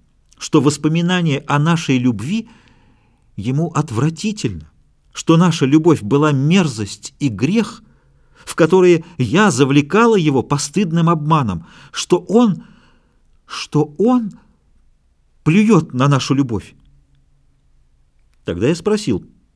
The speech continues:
почему граф Генрих мог говорить, что Рената отняла его у неба? Разве не сам он добровольно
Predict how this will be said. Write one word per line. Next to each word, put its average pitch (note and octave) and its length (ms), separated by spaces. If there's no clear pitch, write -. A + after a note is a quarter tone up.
почему F3+ 360
граф D3+ 280
Генрих D3 560
мог A#2+ 340
говорить, B2+ 440
что - 240
Рената A#2+ 500
отняла A#2+ 640
его C#3 460
у E3+ 80
неба? F3+ 420
Разве A#2 320
не B2 120
сам G#3 260
он G#2+ 180
добровольно A#2+ 800